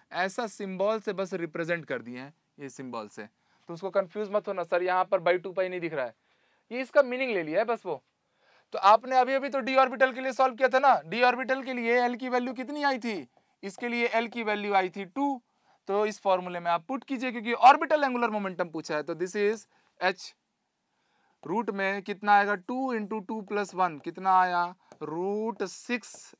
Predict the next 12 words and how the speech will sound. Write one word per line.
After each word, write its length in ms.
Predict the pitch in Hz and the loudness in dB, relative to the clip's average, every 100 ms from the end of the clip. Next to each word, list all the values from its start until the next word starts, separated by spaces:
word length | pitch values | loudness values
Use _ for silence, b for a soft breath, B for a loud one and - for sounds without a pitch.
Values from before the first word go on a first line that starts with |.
| _ | _
एच। 340 | 131 117 - - - - _ _ _ _ _ | -10 -10 -14 -18 -20 -20 _ _ _ _ _
है 140 | 160 160 | -8 -6
क्या? 240 | 156 156 165 - 117 | -4 -6 -8 -20 -10
बिल्कुल 340 | 127 123 127 | -10 -8 -10
है, 80 | 123 - _ - | -10 -16 _ 2
पहले 240 | 156 165 | 4 4
ही 80 | 175 | 2
अभी 160 | 170 | 0
हम 120 | 170 165 | -2 -4
लोग 100 | 160 | -2
सॉल्व 240 | 160 160 | -2 -2
किए। 260 | - 151 | -6 -12